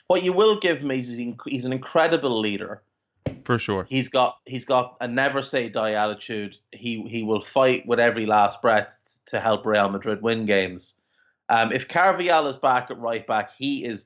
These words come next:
Speaker 1: brilliant. He's the best right back in the world. But if he's
Speaker 2: Agreed.
Speaker 1: out,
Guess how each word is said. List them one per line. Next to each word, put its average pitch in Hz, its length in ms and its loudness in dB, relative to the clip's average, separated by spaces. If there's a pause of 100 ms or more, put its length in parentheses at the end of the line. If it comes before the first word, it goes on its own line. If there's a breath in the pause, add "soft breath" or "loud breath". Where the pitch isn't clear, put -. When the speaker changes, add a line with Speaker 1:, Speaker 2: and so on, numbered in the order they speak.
Speaker 1:
brilliant. 107 360 -2
He's 127 200 -2
the 110 80 -6
best 110 260 2
right 101 160 -2
back 101 300 2
in 98 80 -10
the 101 60 -10
world. 107 380 2 (800 soft breath)
But 139 140 4
if 131 100 -2
he's 202 260 2
Speaker 2:
Agreed. 127 280 6
Speaker 1:
out, - 40 -10